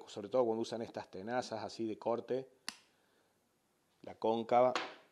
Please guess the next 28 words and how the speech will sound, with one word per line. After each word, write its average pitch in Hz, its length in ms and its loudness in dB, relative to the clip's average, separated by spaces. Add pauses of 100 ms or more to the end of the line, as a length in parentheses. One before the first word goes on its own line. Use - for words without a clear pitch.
(120)
tómense 113 380 -2
en 110 80 -6
el 107 120 -8
tiempo 113 640 0
de, 92 320 -8 (720)
bueno, 139 220 -10 (1040)
de 101 120 0
acomodarla 104 600 6
y 131 40 6
después 110 300 2
de 110 60 0
hacer 104 180 -2
el 104 140 -4
corte 120 320 8
para 120 180 2
que 131 80 -4
salga 127 300 2
limpio, 104 360 -4 (200)
¿sí? - 360 -4 (500)
Así - 220 -10
que 107 120 -8
bueno, 90 240 -8 (160)
retomamos 107 500 -4
con 104 160 -10
la 107 80 0
otra 113 220 0
tijera. 143 580 0 (3500)
Bien. 110 400 -6